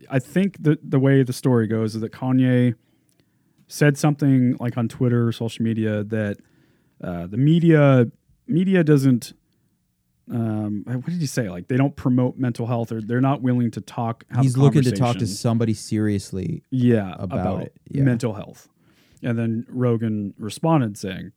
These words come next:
Speaker 1: "You're welcome to come on the podcast. Let's do a podcast."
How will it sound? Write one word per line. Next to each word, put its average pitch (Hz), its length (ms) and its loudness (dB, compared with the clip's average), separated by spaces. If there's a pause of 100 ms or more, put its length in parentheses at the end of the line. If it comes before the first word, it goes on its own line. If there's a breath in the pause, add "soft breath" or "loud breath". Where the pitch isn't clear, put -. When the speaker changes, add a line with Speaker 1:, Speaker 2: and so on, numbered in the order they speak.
(160)
Speaker 1:
"You're 104 140 -8
welcome 110 340 -8
to 101 60 -10
come 104 160 -10
on 101 40 -12
the 98 60 -12
podcast. - 500 -18 (300)
Let's 107 160 -10
do 117 100 -4
a 107 60 -6
podcast." - 460 -16